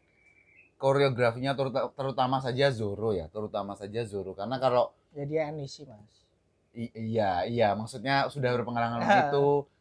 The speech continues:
Speaker 1: Dan Rurouni Kenshin live action itu kan menjadi salah satu barometer peak ya untuk,
Speaker 2: Mm-mm.
Speaker 1: untuk pertarungan pedang kan
Speaker 2: Ha.
Speaker 1: sebenarnya gitu. Eh, kalau kita lihat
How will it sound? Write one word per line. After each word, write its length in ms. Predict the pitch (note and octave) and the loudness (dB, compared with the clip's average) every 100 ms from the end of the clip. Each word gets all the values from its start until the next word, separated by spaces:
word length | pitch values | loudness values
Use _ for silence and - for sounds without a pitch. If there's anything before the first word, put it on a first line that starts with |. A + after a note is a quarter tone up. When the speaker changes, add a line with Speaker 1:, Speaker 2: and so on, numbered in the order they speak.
| _ | _
Speaker 1:
Dan 320 | D3+ C#3+ C3+ - _ _ _ | 4 4 2 -8 _ _ _
Rurouni 480 | C3 C#3 C3+ C#3 C#3+ | -4 0 2 2 0
Kenshin 680 | C#3 C3+ C#3 C#3 C3+ C3+ C3 | -2 -2 -2 -4 -4 -4 -2
live 160 | C3 B2+ | 0 0
action 300 | A#2 - C3 | -6 -8 -10
itu 160 | B2 - | -10 -10
kan 140 | D#3 | -12
menjadi 880 | D#3+ D3 A#2+ A#2+ A2+ A2 A#2 A2+ G#2+ _ | -8 -6 -4 -4 -4 -4 -4 -4 -6 _
salah 240 | _ A#2+ A#2 | _ -2 -2
satu 400 | A#2+ A2+ B2+ A2 _ _ _ | -2 -4 -6 -12 _ _ _
barometer 560 | A2 G#2+ A2+ A2 A2+ G#2 | -4 -2 -2 -6 -8 -10
peak 300 | - C3 _ | -10 -14 _
ya 180 | A#2 G2 | -10 -8
untuk, 400 | G#2+ G#2+ A2 F#3+ | -10 -6 -4 -4
Speaker 2:
Mm-mm. 380 | E3 D#3+ A#2 | -6 -10 -8
Speaker 1:
untuk 160 | A2 A2+ | -6 -8
pertarungan 500 | A2+ - A2+ A#2 A2+ | -8 -4 -4 -2 -6
pedang 400 | A2 G#2+ B2 A#2 | -8 -2 0 0
kan 160 | A2+ B2+ | -2 -2
Speaker 2:
Ha. 60 | |
Speaker 1:
sebenarnya 420 | - A2 G2+ A2+ | -4 -6 -6 -6
gitu. 320 | G#2+ G2+ A#2 A2+ _ _ _ | -8 -10 -10 -12 _ _ _
Eh, 680 | G#2 G#2+ A2 G#2+ G#2+ G#2 G2+ D#2+ _ _ _ _ _ _ _ C3 - _ _ _ _ - | 2 4 6 6 6 4 0 -6 _ _ _ _ _ _ _ -20 -20 _ _ _ _ 2
kalau 280 | C3+ C3 B2+ | 6 6 4
kita 220 | C3 C3+ | 0 0
lihat 300 | C3+ C3 C3 | 2 2 0